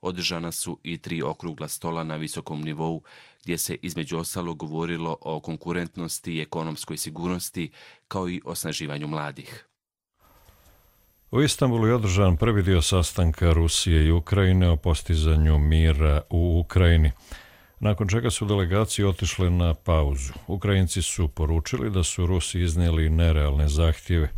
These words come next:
Speaker 2: Prethodno je obavljen trilateralni sastanak Ukrajine, Sjedinjenih Američkih Država i Turske.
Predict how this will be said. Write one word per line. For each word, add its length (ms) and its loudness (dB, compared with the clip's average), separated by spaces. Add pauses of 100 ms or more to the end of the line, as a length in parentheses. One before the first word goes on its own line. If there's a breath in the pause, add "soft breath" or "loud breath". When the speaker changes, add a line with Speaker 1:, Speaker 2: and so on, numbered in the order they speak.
(600 loud breath)
Speaker 2:
Prethodno 420 0
je 80 4
obavljen 420 2
trilateralni 760 2
sastanak 680 0
Ukrajine, 440 2
Sjedinjenih 600 0
Američkih 480 0
Država 400 2
i 40 2
Turske. 540 -2